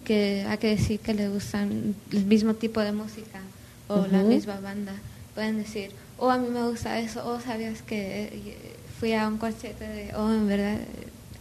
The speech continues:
Speaker 2: Claro,
Speaker 1: Y
Speaker 2: o sea,
Speaker 1: pueden,
Speaker 2: buscar
Speaker 1: se
Speaker 2: puntos
Speaker 1: pueden
Speaker 2: de, de conexión, de
Speaker 1: Sí.
Speaker 2: compartir, ¿no? De que
Speaker 1: Sí.
Speaker 2: compartes con las otras personas. Ujú.
Speaker 1: Y ser amigable, porque si,
Speaker 2: Perfecto.
Speaker 1: si no,
Speaker 2: Ajá.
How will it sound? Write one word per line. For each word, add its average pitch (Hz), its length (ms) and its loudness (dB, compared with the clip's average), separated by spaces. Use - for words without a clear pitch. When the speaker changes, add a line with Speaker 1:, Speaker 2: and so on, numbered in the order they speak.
Speaker 2:
Claro, 285 320 12
Speaker 1:
Y 185 40 12
Speaker 2:
o 190 40 10
sea, 254 140 12
Speaker 1:
pueden, 226 120 12
Speaker 2:
buscar 247 240 12
Speaker 1:
se - 60 -4
Speaker 2:
puntos 294 300 12
Speaker 1:
pueden 269 200 12
Speaker 2:
de, 220 260 12
de 208 200 12
conexión, 208 800 12
de 190 80 8
Speaker 1:
Sí. 247 60 -2
Speaker 2:
compartir, 196 720 10
¿no? 233 260 6
De 196 100 6
que - 160 4
Speaker 1:
Sí. 208 60 -2
Speaker 2:
compartes 190 520 8
con 185 160 2
las 180 160 0
otras 185 220 -2
personas. 170 540 0
Ujú. 233 340 8
Speaker 1:
Y 208 640 -10
ser 226 120 -2
amigable, 214 540 6
porque 226 400 -4
si, 202 60 -10
Speaker 2:
Perfecto. 214 540 6
Speaker 1:
si 247 100 2
no, 226 260 6
Speaker 2:
Ajá. 226 180 6